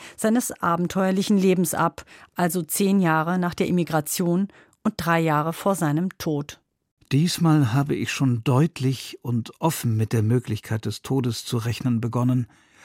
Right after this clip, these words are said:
Speaker 2: und ich rechne weiter mit ihm. Es braucht ein Wunder. Deshalb nehme ich das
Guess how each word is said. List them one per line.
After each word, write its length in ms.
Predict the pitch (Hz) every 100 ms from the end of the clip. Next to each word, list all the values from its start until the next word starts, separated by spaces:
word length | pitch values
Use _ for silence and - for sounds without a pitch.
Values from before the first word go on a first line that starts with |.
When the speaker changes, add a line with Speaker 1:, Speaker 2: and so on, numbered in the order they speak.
| - - -
Speaker 2:
und 140 | 151
ich 200 | 165 -
rechne 360 | 139 131 160 127
weiter 280 | 131 131 107
mit 180 | 104
ihm. 260 | 110 101 110 - _ _ _ _
Es 120 | - 147
braucht 280 | 156 147
ein 200 | 151 127
Wunder. 440 | 120 131 101 101 - _ _ _ _ _ _
Deshalb 400 | - 139 147 131
nehme 240 | 143 143 135
ich 140 | 127
das 240 | - 117